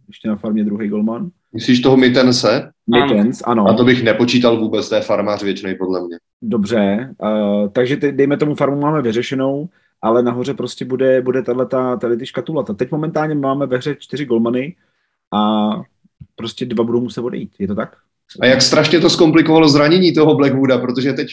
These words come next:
Speaker 2: nebude podle mě jako dobrá hodnota na trhu kvůli tomu s ním.
Speaker 1: Teď určitě ne, podle mě se to bude dít buď, eh, v létě, anebo se to, podle toho, jaký bude zdravotní stav, anebo se to bude dít až, eh, v příští rok v trade deadlineu, to znamená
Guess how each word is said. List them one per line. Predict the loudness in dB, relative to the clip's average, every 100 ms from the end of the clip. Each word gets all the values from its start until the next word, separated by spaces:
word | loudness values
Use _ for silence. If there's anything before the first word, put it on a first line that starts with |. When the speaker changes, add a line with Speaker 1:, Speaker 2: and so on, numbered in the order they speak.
| -4
Speaker 2:
nebude | 0 4 4 4
podle | 2 0
mě | 2 0
jako | 0 -2
dobrá | -2 0 2
hodnota | 2 0 -2 -2
na | -4
trhu | -2 -4
kvůli | -2 -2
tomu | -4 -8
s | -12
ním. | -10 -6
Speaker 1:
Teď | -2 2
určitě | 2 4 4
ne, | 4 2
podle | 2 0
mě | 0
se | -2
to | -2
bude | -2
dít | -4 -6 -6
buď, | -6 0
eh, | 4 4
v | 6
létě, | 4 4 2 0 -2 -4
anebo | -2 0 0
se | -2
to, | -4 -2 -4 -2
podle | -2 0
toho, | 0
jaký | 0 0
bude | 0 0
zdravotní | 2 -2 -4
stav, | -4 -2 -2 -2
anebo | -2 -2
se | -2
to | -4
bude | -2 -2
dít | -4 -10 -6
až, | -6 -2
eh, | 2 4 4
v | 2
příští | -4 -14 -4
rok | -2 -2
v |
trade | 0 2
deadlineu, | 2 0 -2 -2 -4
to | -4
znamená | -2 -2 0 -2